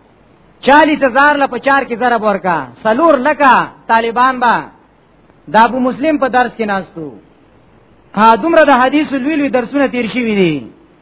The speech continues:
د فریابي په درس کې درې سوه او شپاړس مستملین ناست وو.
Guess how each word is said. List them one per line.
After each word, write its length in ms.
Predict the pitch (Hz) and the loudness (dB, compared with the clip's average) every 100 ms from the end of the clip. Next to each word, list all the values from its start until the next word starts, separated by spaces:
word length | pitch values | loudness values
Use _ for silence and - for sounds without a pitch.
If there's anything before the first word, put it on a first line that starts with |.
| _ _ _ _ - | _ _ _ _ -2
د 40 | 175 220 | 0 2
فریابي 420 | 254 269 277 339 | 4 4 4 2
په 120 | 302 | -2
درس 260 | 285 302 311 | 0 0 0
کې 200 | - 226 165 113 - _ _ _ _ _ _ - 143 | -2 -4 -4 -10 -20 _ _ _ _ _ _ -8 -2
درې 160 | 285 311 | 0 0
سوه 240 | 294 302 302 254 | 2 4 4 2
او 60 | 247 | -2
شپاړس 500 | - 277 311 285 214 | -2 0 2 0 -4
مستملین 640 | 247 - 240 233 220 220 | -8 -6 -6 -6 -6 -4
ناست 340 | 208 190 175 160 | -4 -4 -6 -14
وو. 140 | 139 | -16